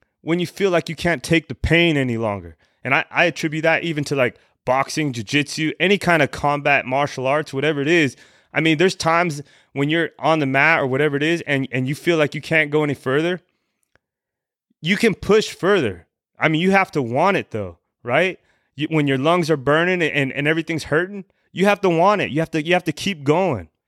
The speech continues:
You have to want it when you fail. I mean, that's a big one. And then you have to <laughs> want it again if you fail again and again and again. I mean, the bottom line is you have to want it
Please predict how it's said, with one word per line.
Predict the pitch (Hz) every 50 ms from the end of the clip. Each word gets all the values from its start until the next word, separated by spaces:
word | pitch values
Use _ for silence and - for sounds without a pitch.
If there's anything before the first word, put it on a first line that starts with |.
| _ _ _ _ _ _ _ _ _ _ _ _ _ _ _ _ _ _ _ _ _ _
You | - 151 190
have | - -
to | 180 147
want | 127 143 160 175 185
it | 190 175
when | 165 165 170
you | 160 139
fail. | - - - - 185 190 156 113 90 82 - _ _ _ _ _ _ _ _ _ _ _ _ _
I | - 143
mean, | 156 143
that's | 143 170 180 -
a | 175
big | 120 101 113 110 107
one. | 107 117 131 147 156 143 _ _ _ _ _ _ _ _ _ _
And | - 180
then | 196 214
you | 214 202
have | 190 185 -
to | 175
<laughs> |
want | 151 151 180 175 202 185
it | 208 196 180
again | 170 147 147 185 220 220 202 175 160 147 135 - _ _ _ _ _ -
if | 170 - -
you | 165
fail | 151 - - - 190 202 202 196 175 143 127 113 - -
again | 143 139 123 117 160 185 185 175 156 131 113 101 101 _
and | - 147 143 139
again | 135 120 120 160 185 180 175 151 131 107 - _ _
and | - 139 139
again. | 139 131 127 175 196 190 170 135 107 95 90 - _ _ _ _ _ _ _ _ _ _ _ _ _ _ _ _ _ _ _ _ _ _ _ _ _ _
I | - 117
mean, | 135 143 139 139 131 - - _ _ _ - - - _ _ _ _
the | -
bottom | 120 143 175 180 165 143
line | 143 143 139 135
is | 131 120 110 101 104
you | 131 143
have | 165 160 -
to | 151
want | 127 120 143 151 151 151
it | 143 -